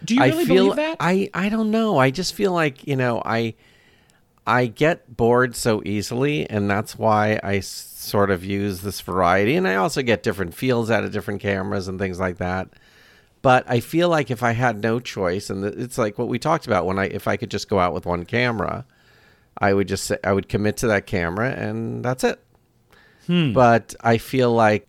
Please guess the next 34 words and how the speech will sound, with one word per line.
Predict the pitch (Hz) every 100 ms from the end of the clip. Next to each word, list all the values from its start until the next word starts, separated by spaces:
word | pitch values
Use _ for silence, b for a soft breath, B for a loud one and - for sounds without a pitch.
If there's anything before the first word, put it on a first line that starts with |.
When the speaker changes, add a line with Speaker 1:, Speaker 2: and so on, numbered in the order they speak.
| -
Speaker 2:
I | 110 110
have | 107 107 95 104
a |
lot | 90 101 101 104
of, | 101 87 - _ _
a | 98
lot | 98 95
of | 92
equipment | 90 - 95 87 85 78
that | 85
I'm | 80 80
always | 85 87 87 87 82 - - b b b
spending | - 117 101 92
a |
lot | 90 85
of | 85
time | 90 82
deciding | 90 - 87 85 85
what | 85 -
to | -
bring, | 92 85 78
which | 80 87
sort | - 90 76
of | 78 - - _ _ _ _ _ _ -
is | -
Speaker 1:
Yeah. | 143 143
Speaker 2:
a |
weight | 95 98
on | 92 90
my | 85
shoulders | 85 90 85 82 78
all | 76
the | 80
time. | 90 82 71